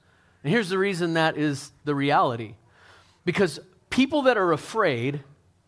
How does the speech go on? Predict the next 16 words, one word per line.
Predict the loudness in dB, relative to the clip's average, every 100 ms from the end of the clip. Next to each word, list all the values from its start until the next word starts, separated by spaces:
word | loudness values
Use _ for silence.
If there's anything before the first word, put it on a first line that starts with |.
| _ _ _ _ _ -6
and | -6
people | -4 -2 0
that | 2 2
are | 0 0
angry | -2 0 -2 -4 -6 -6
and | -6
people | -4 -2 0
that | 2
are | 0
stirred | -2 0 0
up | 0 -2
and | -2
agitated | 0 0 -2 -6 -6 -4 -6 -8 -12 _ _ _ _ _
keep | -4 -4 0
watching | 0 0 0 -2 -2
it. | -6 -16